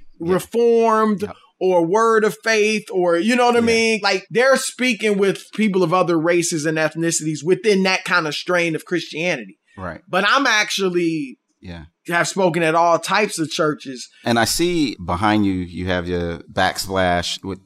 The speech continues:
Speaker 1: the word king on it.
Speaker 2: Yes.
Speaker 1: K I N G. Tell us about King, what it is, why you started it, and what those letters mean.
Speaker 2: Yeah, well,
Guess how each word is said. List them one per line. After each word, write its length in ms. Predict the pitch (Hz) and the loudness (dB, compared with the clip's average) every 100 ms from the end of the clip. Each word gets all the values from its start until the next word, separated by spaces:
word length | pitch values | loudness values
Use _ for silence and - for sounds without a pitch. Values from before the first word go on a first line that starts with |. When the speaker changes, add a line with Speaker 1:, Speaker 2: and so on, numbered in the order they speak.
| - | -12
Speaker 1:
the 80 | |
word 320 | 90 90 87 - | -8 -4 -6 -6
king 540 | - 131 98 80 101 - | -2 2 2 -2 -8 -10
on 200 | 92 85 | -6 -2
it. 40 | |
Speaker 2:
Yes. 340 | 107 147 113 - _ _ - | -2 -2 -4 -16 _ _ -8
Speaker 1:
K 340 | - 98 92 | -2 0 0
I 220 | 90 90 | 0 0
N 240 | 90 87 85 | 0 -2 -4
G. 400 | 80 92 85 82 _ - _ _ _ | -6 -6 -6 -10 _ -20 _ _ _
Tell 180 | - 127 | -2 0
us 100 | 139 | 0
about 260 | 117 101 - | 0 0 0
King, 420 | 120 110 107 104 - _ | -2 0 0 -4 -10 _
what 220 | - 101 | -4 0
it 120 | 107 101 | 0 0
is, 360 | 98 98 90 | 0 0 -4
why 180 | 92 95 | -2 -2
you 120 | 98 | -2
started 400 | 92 92 90 90 | -4 -4 -2 -4
it, 40 | 90 | -4
and 180 | 85 | -4
what 160 | 87 98 | -4 -6
those 400 | 95 90 85 - | -4 -6 -6 -10
letters 480 | 82 87 90 82 78 | -6 -2 -2 -4 -10
mean. 260 | 80 85 87 - - - | -12 -12 -14 -20 -20 -18
Speaker 2:
Yeah, 380 | - 170 202 202 | -6 0 2 4
well, 520 | 180 190 202 196 175 | 2 4 4 4 2